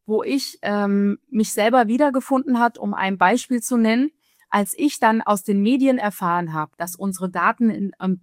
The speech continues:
die Daten insbesondere meines Kindes in dem Polizeirevier abgerufen wurden, hab ich mir meine alten Akten rausgesucht,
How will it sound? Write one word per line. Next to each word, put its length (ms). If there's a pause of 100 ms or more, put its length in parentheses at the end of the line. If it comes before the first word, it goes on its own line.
(140)
die 80
Daten 340
insbesondere 680
meines 300
Kindes 360
in 140
dem 120
Polizeirevier 880
abgerufen 680
wurden, 340 (720)
hab 220
ich 300
mir 420
meine 300
alten 340
Akten 380
rausgesucht, 960